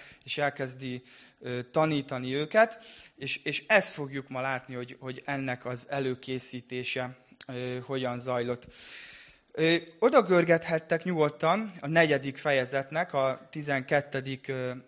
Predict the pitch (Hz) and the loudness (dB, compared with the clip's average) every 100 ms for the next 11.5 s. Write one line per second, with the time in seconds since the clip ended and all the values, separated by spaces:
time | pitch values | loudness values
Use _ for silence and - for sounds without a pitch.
0 | 135 135 139 - - 180 254 - - - | -8 0 0 0 -4 0 0 -2 -14 -18
1 | - 131 262 202 - 165 160 160 247 165 | -6 4 6 4 0 -2 -2 0 0 2
2 | 151 139 175 139 131 131 131 131 131 139 | -2 -2 0 0 -2 -10 -8 -8 -6 -8
3 | 131 151 139 135 127 127 127 - 143 127 | -6 -4 -4 -4 -4 -4 -6 -10 -10 -8
4 | 123 117 - 131 135 175 214 269 - - | -8 -8 -4 -2 0 0 -2 -4 -10 -20
5 | - - _ - 143 143 254 233 180 196 | -20 -20 _ -4 -2 6 8 10 8 6
6 | 143 170 190 - 220 185 151 214 214 - | 4 -2 -2 -2 0 4 8 8 4 -8
7 | - - - 143 143 156 151 147 - _ | -18 -14 -2 -2 -2 -4 -2 -2 -6 _
8 | - 143 - - 143 185 180 175 151 170 | -6 -6 -4 -2 2 4 4 4 2 4
9 | 156 143 139 143 143 151 147 - 151 - | 2 -2 -2 -4 -2 0 0 0 -2 -2
10 | 151 143 143 160 165 - 131 - 135 127 | -2 0 4 6 4 2 -4 -4 -4 -2
11 | 117 107 104 - 107 | -2 -2 -6 -10 -12